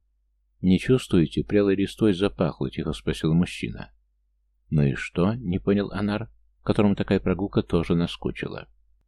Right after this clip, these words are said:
«Да то, что вампиры куда-то кустарник таскали, может быть, сюда? Тихо всем, если они тут есть, то точно спят, день же». У меня после такой новости даже ноги от страха задрожали, неправильный я какой-то попаданец.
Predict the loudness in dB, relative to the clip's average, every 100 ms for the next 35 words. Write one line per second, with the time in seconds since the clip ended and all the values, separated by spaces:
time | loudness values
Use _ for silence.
0 | _ _ _ _ -2 0 0 -2 0 2
1 | 2 4 2 2 0 0 -2 -2 -4 0
2 | 0 2 2 0 -6 -6 -6 -4 -2 0
3 | -2 0 -2 0 0 0 0 -4 -14 _
4 | 0 0 0 -2 0 0 0 -4 -6 -2
5 | 4 4 4 0 0 0 2 0 0 0
6 | 0 -4 -2 0 0 -2 -2 2 4 2
7 | -6 -12 _ _ _ _ _ _ _ _
8 | _ _ _ _ 2 4 4 2 0 -2
9 | -4 -4 -4 2 2 4 2 0 -4 -12
10 | -12 -8 -4 -2 0 -2 0 -2 -2 -6
11 | -4 -4 -2 -2 -2 2 2 4 2 2
12 | 0 0 0 -2 -2 -2 0 0 -2 -2
13 | -2 -2 -2 -6 -12 -18